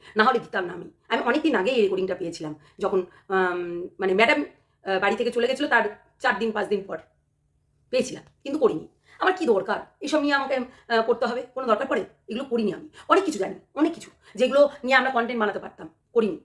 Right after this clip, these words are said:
আমার দরকার পড়ে না। আজকে এই যে এই মহিলাটা, লাইগেশন করা মহিলাটা, তাকে নিয়ে ঘর করছে। ছি, তোমার লজ্জা করে না কাকিমা? তুমি জন্ম দিতে পারবে না কাউকে, আর একটা কুমারী ছেলেকে বিয়ে করেছো, তারপরেও সেই কুমারী ছেলেটা তোমার, তোমার, তোমাকে ভালোবাসে,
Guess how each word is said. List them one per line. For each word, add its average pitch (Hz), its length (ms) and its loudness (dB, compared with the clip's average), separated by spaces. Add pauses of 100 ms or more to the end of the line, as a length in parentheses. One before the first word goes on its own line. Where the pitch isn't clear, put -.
আমার 208 140 -2
দরকার 208 220 -4
পড়ে 170 160 -6
না। 160 100 -14 (240)
আজকে 523 240 2 (200)
এই 302 120 -4
যে 262 80 0
এই 254 280 -4
মহিলাটা, 240 400 0 (180)
লাইগেশন 285 380 2
করা 247 160 2
মহিলাটা, 208 360 -2 (420)
তাকে 262 200 4
নিয়ে 240 260 4
ঘর 220 140 -2
করছে। 226 360 -8 (320)
ছি, - 320 0 (460)
তোমার 269 200 0
লজ্জা 190 240 4
করে 240 140 -2
না 269 60 0
কাকিমা? 269 380 2 (380)
তুমি 294 480 4 (320)
জন্ম 262 240 2
দিতে 311 140 2
পারবে 285 200 4
না 262 80 2
কাউকে, 226 340 0 (300)
আর 233 120 0
একটা 240 400 2
কুমারী 240 240 -2
ছেলেকে 233 220 -4
বিয়ে 214 180 -2
করেছো, 180 320 -4 (160)
তারপরেও 247 380 4
সেই 247 140 -4
কুমারী 233 260 -4
ছেলেটা 214 320 -4 (180)
তোমার, 247 300 2 (160)
তোমার, 254 360 4
তোমাকে 262 320 0
ভালোবাসে, 185 380 -4